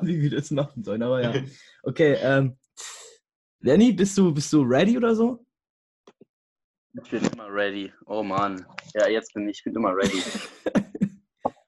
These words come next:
Speaker 1: Okay, also dann, äh,
Speaker 3: Ich sag schon die ganze Zeit ready.
Speaker 1: Okay, ähm, guten Abend und herzlich willkommen <laughs> zum offiziellen vierundzwanzig sieben Podcast,
Speaker 2: <laughs>
Speaker 1: jetzt wieder nach,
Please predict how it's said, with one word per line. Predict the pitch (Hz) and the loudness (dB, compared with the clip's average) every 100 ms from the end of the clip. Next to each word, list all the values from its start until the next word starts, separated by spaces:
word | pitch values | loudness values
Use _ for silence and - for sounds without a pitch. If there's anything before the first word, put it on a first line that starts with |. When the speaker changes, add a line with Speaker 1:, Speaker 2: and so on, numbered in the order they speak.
| - | -2
Speaker 1:
Okay, | 139 175 139 131 160 135 139 | 4 6 6 4 2 2 4
also | 180 175 | 4 4
dann, | 165 185 202 | 6 6 6
äh, | - 160 160 151 - - - - - - - _ - 539 | 6 6 6 4 -2 -20 -20 -18 -20 -20 -20 _ -4 2
Speaker 3:
Ich | 302 - - | 2 0 0
sag | 196 | 0
schon | 175 | 2
die | 151 | 0
ganze | 147 151 151 | 0 0 -2
Zeit | 135 151 160 | 2 2 2
ready. | 110 107 110 - _ _ _ - - - - | -2 -2 -4 -8 _ _ _ -14 -12 -8 -2
Speaker 1:
Okay, | 156 175 143 135 _ - _ - | 4 6 4 2 _ -20 _ 2
ähm, | 147 143 143 139 - | 6 8 6 4 2
guten | - 143 | 6 6
Abend | 120 165 202 214 208 - 170 | 6 6 8 8 8 4 6
und | 175 190 | 6 8
herzlich | 165 196 208 160 | 6 6 4 4
willkommen | 185 180 196 202 190 | 6 6 8 8 8
<laughs> | |
zum | - - - 233 - | 2 -4 2 2 4
offiziellen | 147 196 185 - 180 175 | 2 4 2 4 4 4
vierundzwanzig | 160 180 165 160 156 - | 4 2 4 2 0 -2
sieben | 175 123 | 0 4
Podcast, | 143 151 143 143 147 | 4 4 4 2 2
Speaker 2:
<laughs> | |
Speaker 1:
jetzt | 143 - 147 | 0 0 -2
wieder | 147 135 | 0 2
nach, | 131 127 131 | 0 0 -4